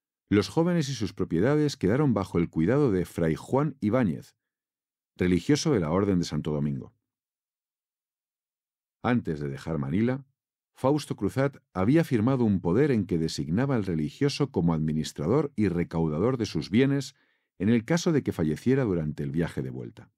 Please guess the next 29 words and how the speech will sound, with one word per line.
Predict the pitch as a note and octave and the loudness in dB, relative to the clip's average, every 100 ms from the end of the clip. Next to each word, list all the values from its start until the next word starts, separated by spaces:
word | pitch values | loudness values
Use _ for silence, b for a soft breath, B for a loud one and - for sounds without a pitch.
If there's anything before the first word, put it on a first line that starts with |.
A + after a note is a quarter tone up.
| _ _ _ _ _ _ _ _ _ _ _ _ _ _ _ _ | _ _ _ _ _ _ _ _ _ _ _ _ _ _ _ _
Su | - - | -14 -10
confianza | D2 C2+ - C#2 D#2+ E2+ - | -6 -8 -6 -2 0 -2 -4
en | C#2 | -2
él | F2+ D2 | -2 -2
era | C#2+ C2+ | -6 -10
total, | - G2+ F#2+ - _ _ _ _ _ | -6 -2 -2 -4 _ _ _ _ _
como | A2+ G#2+ | 0 2
se | A2+ | 0
desprende | G#2 - D3 F3+ E3+ | -2 0 -2 0 -2
de | |
sus | A#2+ - | -4 0
últimas | A#2+ A2 G2+ F2 | 0 2 0 2
voluntades, | F2 D#2+ E2 B2 C2+ - - _ _ _ _ - | 2 2 2 0 -2 -8 -20 _ _ _ _ 0
en | G2+ F2+ | 0 2
que | |
ordenaba | G2 F2+ F#2+ C#3 D#3+ | 2 4 4 2 0
a | |
sus | C3 F2+ | -2 -4
hijos | C3+ - C#3 - | -4 -2 -4 -2
que | E2+ | -2
le | D2+ D2 | -2 -2
obedeciesen | D2 C#2+ C#2 G#2+ B2 C3+ A#2+ | -4 -6 -2 0 2 0 -2
como | - D#2 D2+ | -2 -2 -2
si | - E2+ | -2 0
ambos | C3+ C3+ - | 0 -2 -4
fueran | - C3+ C3 F#2+ | -2 0 2 2
la | D2+ | 2
misma | G#2 G#2 F2+ | 2 4 2
persona | D#2 C#2 C#3 G#2 F2 | 0 -2 0 0 -2